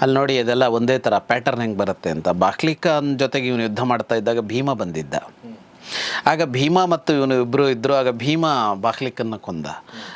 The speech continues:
ಈಗ ಸೋಮದತ್ತನ ಜೊತೆಗೆ ಇವನು ಯುದ್ಧ ಮಾಡುವಾಗ ಘಟೋತ್ಕಚ ಬಂದು ಪಕ್ಕದಲ್ಲಿ ನಿಂತ್ಕೊಂಡ. ಘಟೋತ್ಕಚನ, ಆ, ಪರಿಘವನ್ನ ಅವನು ತುಂಡರಿಸಿ ಆ ಹೊತ್ತಿನಲ್ಲಿ ಸಾತ್ಯಕಿ ಬಾಣ ಬಿಟ್ಟು ಅವನ ಧನಸ್ಸನ್ನ ಕತ್ತರಿಸಿದ.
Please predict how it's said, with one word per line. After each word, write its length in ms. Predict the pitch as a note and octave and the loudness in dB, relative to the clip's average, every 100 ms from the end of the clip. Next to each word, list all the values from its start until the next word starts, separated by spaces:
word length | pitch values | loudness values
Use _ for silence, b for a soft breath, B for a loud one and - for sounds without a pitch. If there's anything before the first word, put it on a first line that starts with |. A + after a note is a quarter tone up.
| B - | B 0
ಈಗ 360 | E3+ A3+ F3 | 2 4 2
ಸೋಮದತ್ತನ 560 | D#3 D#3 F#3+ F#3+ F#3+ F#3 | 2 0 0 0 0 0
ಜೊತೆಗೆ 240 | E3+ D#3+ | 0 0
ಇವನು 120 | D3+ C#3+ | 0 0
ಯುದ್ಧ 120 | C3 | 0
ಮಾಡುವಾಗ 480 | C3+ B2+ B2+ C#3 B2+ | 0 2 2 2 0
ಘಟೋತ್ಕಚ 440 | B2+ D#3 - D3 | 0 -2 -2 -4
ಬಂದು 220 | C3 B2 | -2 -4
ಪಕ್ಕದಲ್ಲಿ 460 | - A2+ A2 A2 G2+ | -6 -6 -2 -2 -4
ನಿಂತ್ಕೊಂಡ. 520 | F2 E2 - D#2+ D#2+ A2 C#3+ B B B B B C3+ | -8 -10 -10 -10 -8 -10 -12 B B B B B 0
ಘಟೋತ್ಕಚನ, 680 | C#3 F#3+ G3 - G3 G3 F#3 F#3 D3+ C#3 C3+ C#3 | 2 2 0 -2 0 2 2 2 2 2 0 0
ಆ, 240 | C3+ B2+ | 2 2
ಪರಿಘವನ್ನ 720 | A#2 D3+ D#3 E3+ G3 F#3 F3 F3 | 2 0 0 2 2 2 2 2
ಅವನು 180 | E3 | 0
ತುಂಡರಿಸಿ 920 | D#3+ D#3+ E3 E3 F3 D#3 - F3 E3+ - _ _ _ A#2 - _ _ _ _ _ - - - - | -2 -2 0 2 0 -2 -4 0 0 -2 _ _ _ -20 -20 _ _ _ _ _ -18 -16 -6 -2
ಆ 140 | C#3+ | 0
ಹೊತ್ತಿನಲ್ಲಿ 880 | C#3+ E3+ - E3 B2 D#2+ E2 B2 D#3 B B | 0 -2 0 0 0 -4 -6 -6 -10 B B
ಸಾತ್ಯಕಿ 560 | B F#3 F3+ - A3+ A3+ | B 2 2 0 0 0
ಬಾಣ 260 | F3+ E3+ E3+ | 2 2 2
ಬಿಟ್ಟು 300 | E3 - E3 | 0 0 0
ಅವನ 200 | C#3+ C3 | 2 0
ಧನಸ್ಸನ್ನ 460 | C3 B2+ - G#2+ | -2 -4 -4 -6
ಕತ್ತರಿಸಿದ. 800 | G2 E2+ - D#2+ - D#2+ D2+ | -4 -8 -8 -10 -8 -10 -10